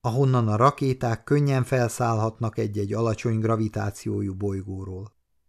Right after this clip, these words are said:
Ezekről az állomásokról az emberek elutazhatnak majd a naprendszer peremvidékeire.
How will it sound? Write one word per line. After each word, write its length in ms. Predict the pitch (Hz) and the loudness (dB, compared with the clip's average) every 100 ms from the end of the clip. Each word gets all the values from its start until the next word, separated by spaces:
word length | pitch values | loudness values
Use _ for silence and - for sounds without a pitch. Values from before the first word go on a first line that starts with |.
| _ _ - | _ _ 0
Ezekről 480 | 135 120 107 113 | 4 4 2 2
az 180 | 104 98 | 2 0
állomásokról 1120 | - 131 139 135 127 123 135 - 127 131 131 - | 0 2 2 2 0 -2 -4 -2 0 0 0 -4
az 160 | 104 110 | -4 0
emberek 440 | 135 127 120 113 | 2 4 2 0
elutazhatnak 880 | - 127 113 107 - 104 - 107 - | 2 2 2 -2 0 -4 -2 -4 -2
majd 220 | 104 101 | -2 -2
a 60 | 98 | 0
naprendszer 720 | 113 127 127 117 - 110 101 | 0 0 0 0 0 -4 -2
peremvidékeire. 1160 | 107 98 95 95 95 95 - 98 98 98 95 | -2 -2 -2 -4 -4 -6 -8 -8 -8 -8 -12